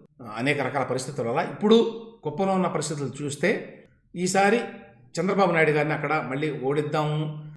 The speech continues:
ఓడించడానికి చేస్తున్న ప్రయత్నాలు ఏమాత్రం కూడా సఫలం అయ్యేటువంటి అవకాశం లేదు అనేది హిందూ కథనం. చంద్రబాబు నాయుడు గారు అక్కడ ఏడు సార్లు గెలిచారండి. పంతొమ్మిది వందల ఎనభై తొమ్మిది తొంభై నాలుగు ఎన్నికల మినహా మిగతా అన్ని ఎన్నికల్లో కూడా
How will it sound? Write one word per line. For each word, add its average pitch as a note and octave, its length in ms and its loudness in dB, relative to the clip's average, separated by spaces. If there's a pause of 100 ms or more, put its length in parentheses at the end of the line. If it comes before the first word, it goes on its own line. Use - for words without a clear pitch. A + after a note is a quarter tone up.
(200)
ఓడించడానికి D#3+ 540 0
చేస్తున్న C#3 220 -4
ప్రయత్నాలు E3 680 -2
ఏమాత్రం G3+ 480 0
కూడా F#3+ 120 -2
సఫలం D#3+ 500 -4
అయ్యేటువంటి D3 500 -2
అవకాశం C3 540 -4
లేదు D#3+ 240 2
అనేది C#3+ 680 -4
హిందూ C3+ 180 -6
కథనం. G2 340 -10 (420)
చంద్రబాబు G3+ 280 4
నాయుడు D#3+ 160 2
గారు D3 120 0
అక్కడ D3 320 -6 (160)
ఏడు C#3 160 -2
సార్లు C3+ 240 -2
గెలిచారండి. F#2 540 -6 (560)
పంతొమ్మిది G3+ 240 6
వందల G#3+ 200 4
ఎనభై F3+ 220 4
తొమ్మిది F3+ 420 -2
తొంభై D3+ 360 -2
నాలుగు C#3 420 -2
ఎన్నికల C3 360 -4
మినహా A#2 540 -6 (460)
మిగతా F#3+ 600 0
అన్ని F#3 180 2
ఎన్నికల్లో G3 380 2
కూడా D#3+ 480 -2